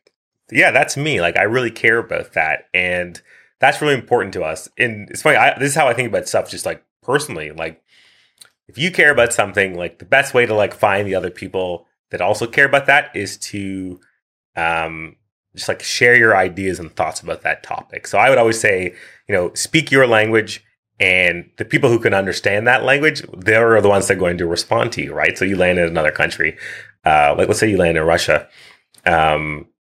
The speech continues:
it's like, start talking, like, English, right? And eventually there's someone who's gonna stop, speak English, and they're gonna say, "Okay, like,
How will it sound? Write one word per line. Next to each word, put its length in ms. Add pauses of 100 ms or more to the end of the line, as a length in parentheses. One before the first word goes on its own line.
(160)
it's 100
like, 180
start 220
talking, 320
like, 160
English, 460
right? 160
And 180
eventually 380
there's 160
someone 240
who's 80
gonna 160
stop, 260
speak 260
English, 380
and 160
they're 80
gonna 140
say, 180
"Okay, 320
like, 240